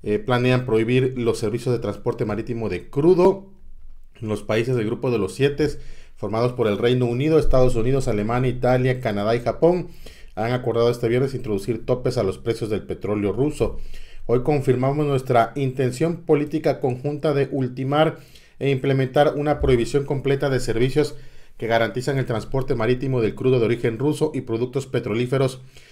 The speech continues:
a nivel, a nivel global", dice el comunicado de los titulares de finanzas del grupo, que solo se permitirá si el petróleo y los productos petrolíferos se compran al precio tope o por debajo de él, determinado por la amplia coalición de países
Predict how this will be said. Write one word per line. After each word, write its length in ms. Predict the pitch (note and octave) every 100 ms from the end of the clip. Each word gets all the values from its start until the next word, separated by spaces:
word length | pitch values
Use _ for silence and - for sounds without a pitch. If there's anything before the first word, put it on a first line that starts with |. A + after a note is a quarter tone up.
| - -
a 100 | G#2
nivel, 380 | G#2+ A#2 C#3 C3
a 100 | A2
nivel 240 | A#2 C3
global", 340 | C3+ C3 C#3+ D3
dice 220 | D3+ D3+
el 80 | -
comunicado 580 | C3 A#2 G#2+ C3+ C3+
de 60 | C#3
los 160 | A2+ -
titulares 420 | A2 G#2 A#2+ C3
de 80 | B2
finanzas 580 | A2 A2 A#2+ B2+ B2+ - - - -
del 460 | - G#2+ A#2+ A2 G2+
grupo, 520 | B2 E3+ F3 C#3 - - - - - _ -
que 280 | C#3+ D3 -
solo 360 | - F#3 A3+
se 120 | A3 G#3
permitirá 540 | F3+ E3+ D#3 D3+ D#3+
si 80 | F3
el 100 | E3
petróleo 380 | C#3+ - D#3 E3+
y 20 |
los 120 | D3+
productos 360 | B2+ C#3 C#3 D3
petrolíferos 640 | C#3+ A#2+ B2 C#3 D3+ C#3+
se 100 | A#2
compran 380 | D3 C#3 D#3+ C#3
al 180 | A#2
precio 400 | - F3+ F3 F#3
tope 560 | F3 F#3+ F#3 - D3+ D3+ - - -
o 180 | G#2+ -
por 200 | E3+ E3+
debajo 440 | D#3 D3 C#3+ E3+
de 240 | E3 D3+
él, 180 | D3+ D#3 - - -
determinado 640 | A#2+ C3 A#2+ A#2+ B2+ C3+
por 140 | B2+
la 160 | B2 A2+
amplia 400 | C3 D#3+ D#3+ D#3
coalición 380 | D3+ A#2 G2+ B2+
de 80 | B2+
países 560 | B2 A2 A#2 C3 B2+